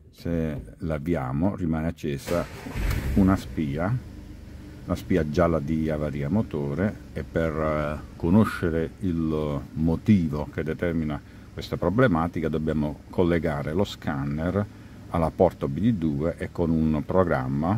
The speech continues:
un software, eh, andremo a leggere quelli che sono i codici errore che ci restituirà. In base ai codici errore possiamo capire dove intervenire.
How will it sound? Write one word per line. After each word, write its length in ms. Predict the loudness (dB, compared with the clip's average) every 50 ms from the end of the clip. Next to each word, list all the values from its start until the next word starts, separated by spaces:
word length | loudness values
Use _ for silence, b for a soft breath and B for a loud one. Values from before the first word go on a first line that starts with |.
| 0 -2
un 160 | -4 -6 -6 -4
software, 760 | -4 -6 -6 -6 -8 -10 -2 2 2 2 2 2 2 0 0 B B B B B B B B B -8
eh, 60 | -6 -6
andremo 440 | -4 -2 -2 0 2 4 6 6 6
a 40 |
leggere 560 | 6 4 0 -2 -4 -4 -2 -2 0 0 0 0
quelli 180 | 0 -2 0
che 80 | 0 -4
sono 300 | -6 -2 -2 0 2 2
i 60 | 2
codici 420 | 4 4 4 4 4 0 2 2
errore 400 | 2 2 2 0 0 0 0 -2
che 100 | -2 -4
ci 160 | -6 -6 -6 -6
restituirà. 560 | -6 -6 -6 -8 -10 -6 -6 -4 -2 -2 -2
In 120 | 2 6
base 240 | 6 6 6 6 0
ai 60 | -2
codici 360 | 0 -4 -6 -4 -2 0 0
errore 260 | 0 0 0 -2 -4 -4
possiamo 400 | -6 -6 -8 -6 -6 -4 -4 -4
capire 640 | -2 -4 -6 -4 -4 -6 -4 -4 -4 -4 -4 -2
dove 240 | 0 0 2 0 0
intervenire. 1120 | -2 0 -2 -2 -2 -4 -6 -6 -4 -4 -4 -4 -4 -6 -6 -8 -8 -8 -10 -10 -12 -16